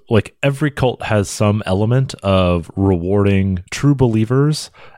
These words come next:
and recruiters into their cause, right? There's always that element of needing to evangelize or convert or, you know, like, missionary type work.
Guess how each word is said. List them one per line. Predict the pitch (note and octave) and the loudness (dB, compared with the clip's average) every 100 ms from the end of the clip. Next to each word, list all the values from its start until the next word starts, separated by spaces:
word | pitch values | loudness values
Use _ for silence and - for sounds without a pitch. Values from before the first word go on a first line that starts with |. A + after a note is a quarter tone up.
| - | -6
and | G2 F#2+ F#2 F2+ F2 E2+ | 0 2 2 2 0 -2
recruiters | F#2 F2+ - C#3+ A#2+ F2+ E2+ | -2 -4 0 2 2 2 0
into | - G2+ F#2 F#2 | -2 -4 -2 0
their | E2+ | 0
cause, | D#2 - - - - - - - _ _ | -2 -6 -6 -12 -12 -20 -20 -20 _ _
right? | D#2+ D#2+ - | -4 -4 -4
There's | G2+ F#2+ F2 | 0 2 0
always | - G#2+ A#2 A#2 G2 | -2 0 2 2 0
that | G#2 - | -2 0
element | F#2+ G2 F#2 - | 0 2 2 0
of | F2+ E2 | -2 0
needing | F2+ F2+ E2+ | 0 2 0
to | - F2 - - | 0 -2 -2 -6
evangelize | G2 E2 D#2 A#2 B2 A2+ A#2 A2 G#2+ G2+ | -4 -4 -2 0 0 0 0 0 0 -2
or | - F2 E2 D2+ D2 - | -4 -4 -2 -2 -4 -6
convert | F2 D#2 G#2+ B2 - - - | -6 -4 0 0 0 -6 -4
or, | G2+ F2+ E2+ E2 E2 - - - | -2 0 2 0 -2 -8 -20 -16
you | - | -6
know, | F2 D2+ - - _ - | -4 -4 -8 -20 _ -6
like, | F2 C#2+ - - - - - _ | -4 -4 -10 -20 -20 -20 -20 _
missionary | G#2+ A#2+ - C3 A#2 A2+ A2 | -2 0 2 0 0 0 0
type | - A2 - | 0 -2 -2
work. | A2+ A2 - - | -2 -2 -4 -16